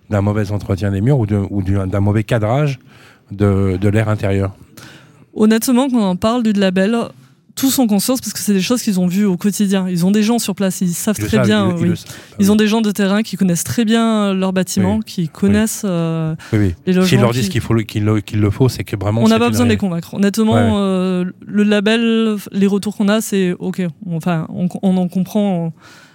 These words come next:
Speaker 2: l'importance de son existence.
Speaker 1: Il en est où aujourd'hui, le label ?
Speaker 2: Le label intérieur, là, actuellement, on couvre à peu près une cinquantaine d'opérations en cours de labellisation.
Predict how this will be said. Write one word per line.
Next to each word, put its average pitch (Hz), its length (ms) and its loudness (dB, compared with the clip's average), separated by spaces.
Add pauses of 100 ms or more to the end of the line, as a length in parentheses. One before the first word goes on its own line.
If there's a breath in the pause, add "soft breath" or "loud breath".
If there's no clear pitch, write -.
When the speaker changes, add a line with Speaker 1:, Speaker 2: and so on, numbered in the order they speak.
(260 loud breath)
Speaker 2:
l'importance 220 640 0
de 196 60 2
son 185 180 0
existence. 190 600 -4 (380)
Speaker 1:
Il 131 100 6
en 143 100 2
est 113 80 2
où 117 80 4
aujourd'hui, 101 300 0
le 95 80 0
label ? 92 300 -2 (760 loud breath)
Speaker 2:
Le 190 60 4
label 208 240 4
intérieur, 226 480 2
là, 247 140 2
actuellement, 220 680 0
on 226 80 0
couvre 214 280 -2
à 202 80 0
peu 202 100 -2
près - 160 -2
une 208 80 2
cinquantaine 208 480 0
d'opérations 180 520 -2
en 170 60 -2
cours - 400 -6 (100)
de 180 120 0
labellisation. 175 720 -2